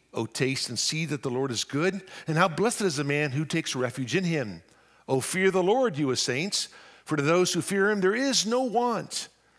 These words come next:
The young lions do lack and suffer hunger, but they who seek the Lord should not be in want of any good thing." So the Lord says,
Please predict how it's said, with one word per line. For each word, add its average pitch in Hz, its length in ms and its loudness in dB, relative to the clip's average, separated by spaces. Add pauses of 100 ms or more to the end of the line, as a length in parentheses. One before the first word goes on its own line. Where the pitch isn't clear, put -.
The 147 80 -4
young 151 200 0
lions 147 480 0
do 135 140 -2
lack 156 420 -2
and 135 100 -6
suffer 147 300 -4
hunger, 139 420 -4 (600)
but 104 140 -6
they 156 160 2
who 131 100 -2
seek - 320 -2
the 117 80 -4
Lord 117 480 -4 (680)
should - 200 -2
not 151 200 -4
be 143 140 -2
in 160 160 -2
want 120 380 -4 (720)
of 107 260 -2
any 143 500 -2 (840)
good 120 480 -2 (1200)
thing." - 400 -10 (1300)
So 147 420 -2 (200)
the 139 60 -4
Lord 143 220 0
says, 131 480 -2